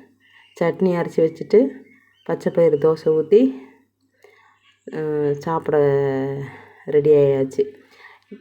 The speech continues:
நல்ல வேளைக்கு நினையாமலே வீடு வந்து சேர்ந்துட்டோம். அப்படியே காத்து மழையுமா இருந்தது வீட்டுக்குள்ள வந்தோன்னே. கரண்ட் வேற நின்னு வச்சு, அதுக்கப்புறம் கொஞ்ச நேரத்துலயே வந்துருச்சு. பச்சை பயிறு தோசை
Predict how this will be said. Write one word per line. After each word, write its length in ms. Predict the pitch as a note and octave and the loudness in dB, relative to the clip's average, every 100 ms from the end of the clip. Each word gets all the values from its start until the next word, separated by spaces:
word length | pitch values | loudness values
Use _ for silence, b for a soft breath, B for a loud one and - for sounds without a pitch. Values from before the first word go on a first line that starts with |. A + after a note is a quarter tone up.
| _ | _
நல்ல 300 | E3+ D#3+ E3+ | -4 -2 0
வேளைக்கு 380 | F3+ F3+ F3+ G#3 | 2 0 2 2
நினையாமலே 720 | F3 D#3+ E3+ F#3 F#3+ F#3 G3 | 2 0 0 0 2 2 2
வீடு 300 | F3+ F#3+ G3+ | 4 4 6
வந்து 300 | F3+ E3+ E3 | 4 2 2
சேர்ந்துட்டோம். 520 | F#3 - E3 D#3+ D#3 C#3+ | -2 0 0 2 0 -2
அப்படியே 320 | D#3 D#3+ F#3 | 2 2 2
காத்து 520 | - D3+ E3 - G3 | -2 -2 -4 -2 0
மழையுமா 400 | F3+ E3 E3 E3+ | 2 0 -2 -4
இருந்தது 300 | D#3+ D#3 D#3+ | -4 -4 -2
வீட்டுக்குள்ள 360 | D#3 D3+ D#3 D3+ | -2 -4 0 2
வந்தோன்னே. 380 | D3 D3+ D#3+ - B B B _ | 2 0 -4 -6 B B B _
கரண்ட் 360 | F3+ E3+ F#3 G3 | 0 2 4 4
வேற 180 | F#3+ | 4
நின்னு 220 | F#3 E3+ E3 | 2 0 -2
வச்சு, 200 | E3 G3 | 0 -2
அதுக்கப்புறம் 360 | F#3 C#3+ D#3 | 0 -2 0
கொஞ்ச 160 | D#3+ D3+ | 0 0
நேரத்துலயே 400 | D3+ C#3+ D#3+ D#3 | 0 0 2 2
வந்துருச்சு. 540 | C#3+ C#3 D3+ C#3+ C#3+ E3+ A3 - _ _ _ - - - - - - _ _ _ _ - B B B B B | 2 2 0 2 4 4 0 -6 _ _ _ 2 4 2 0 -10 -20 _ _ _ _ -20 B B B B B
பச்சை 320 | - F3+ - A3 | -4 -4 -2 4
பயிறு 280 | A#3 G3 | 6 6
தோசை 400 | D#3+ E3+ E3+ G3 | 4 2 2 0